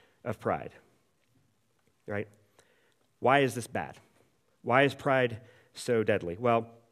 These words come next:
we see, once again, Haman gives us a painful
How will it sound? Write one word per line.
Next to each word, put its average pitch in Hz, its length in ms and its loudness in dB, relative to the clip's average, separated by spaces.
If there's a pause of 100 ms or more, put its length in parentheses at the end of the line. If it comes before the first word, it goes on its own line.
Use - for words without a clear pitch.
(640)
we 107 100 -6
see, 151 520 2 (420)
once 120 220 2
again, 135 220 2
Haman 127 280 0
gives 113 240 0
us 113 120 -10
a 120 40 -6
painful 147 580 0